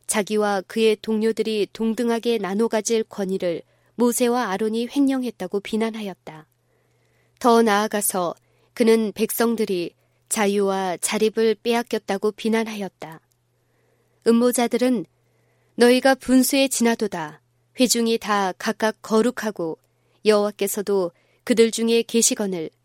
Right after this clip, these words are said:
너희가 어찌하여 여호와의 총에 의해 스스로 높이느뇨?"라고 말했다. 모세는 처음에 이 교묘하게 꾸며진 음모를 알아차리지 못했으나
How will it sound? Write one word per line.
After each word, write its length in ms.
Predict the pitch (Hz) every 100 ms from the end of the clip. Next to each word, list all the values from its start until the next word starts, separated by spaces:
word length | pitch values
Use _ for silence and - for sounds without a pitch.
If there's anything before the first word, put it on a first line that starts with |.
| _ _ -
너희가 320 | 233 254 262
어찌하여 640 | 220 - 226 202 170 165 _ _ _ -
여호와의 420 | 233 226 233 247
총에 380 | - - 269 254
의해 360 | 226 220 233 196
스스로 520 | - 277 - 269 254
높이느뇨?"라고 1200 | 190 214 - 240 214 170 156 - _ - 190 202
말했다. 600 | 196 202 208 - 165 165 _ _ _ _ _ _ _ _ _ _ _ _ _ _ _ _ _ _ _ _ _ -
모세는 520 | 226 240 240 262 262
처음에 680 | - 285 269 262 254 226 - _
이 180 | 202 208
교묘하게 680 | - 220 214 240 240 233 240
꾸며진 580 | - 240 226 214 233 214
음모를 560 | 190 196 190 202 185 -
알아차리지 720 | 185 202 220 247 226 - 202
못했으나 720 | 180 - 214 - 175 160